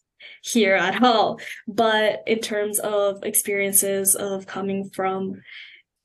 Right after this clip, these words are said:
more diverse communities and then coming here, or having immigrant parents, while our experiences weren't exactly the same, we had enough commonalities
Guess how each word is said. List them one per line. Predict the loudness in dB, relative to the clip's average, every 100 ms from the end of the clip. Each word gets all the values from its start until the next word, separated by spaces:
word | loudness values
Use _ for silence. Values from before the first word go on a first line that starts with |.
| 2
more | 4 6 6 4 4 0 -14 _ _ _ _ _ _ _ _ _ 0
diverse | 4 6 6
communities | 6 6 6 4 2 2 0
and | 0
then | -10
coming | -12 -10 -10 -8
here, | -4 -2 -2 -6 -10 -14 _
or | 2 4 4 4 2
having | 2 0 0 2 2 0 0 -4 -6 -6
immigrant | -2 0 2 2 2
parents, | 2 4 2 2 4 4 4 -4 -20 _ _
while | 0 2 4 4 4 2 -2 -4
our | 0 2 2
experiences | 0 0 0 0 0 -2
weren't | -4 -6 -6 -8 -10
exactly | -4 0 2 0 2 2
the | 4
same, | 4 4 2 2 -2 -6 _ _ -2
we |
had | 0 2
enough | 2 0 -4
commonalities | -6 -6 -4 -2 0 0 0 2 4 4